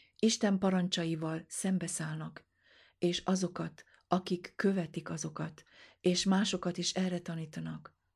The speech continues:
megbüntetik. Következésképpen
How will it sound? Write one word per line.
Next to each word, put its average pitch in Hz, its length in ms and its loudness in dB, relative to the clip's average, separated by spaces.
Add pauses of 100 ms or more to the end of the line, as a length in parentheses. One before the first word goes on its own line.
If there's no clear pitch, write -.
megbüntetik. 160 880 -8 (1300)
Következésképpen 165 1300 0